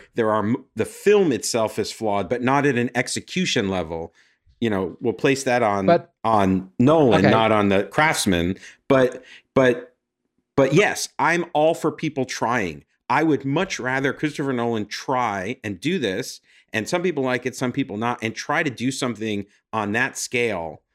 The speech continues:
Speaker 1: 'cause it's usually not at that budget level people are allowed to do something that could fail.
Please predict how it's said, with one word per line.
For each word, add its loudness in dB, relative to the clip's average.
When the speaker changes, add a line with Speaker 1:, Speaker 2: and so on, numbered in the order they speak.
Speaker 1:
'cause -4
it's -2
usually 0
not 0
at -6
that -6
budget -6
level -8
people -10
are -6
allowed -6
to -14
do -10
something -10
that -12
could -14
fail. -8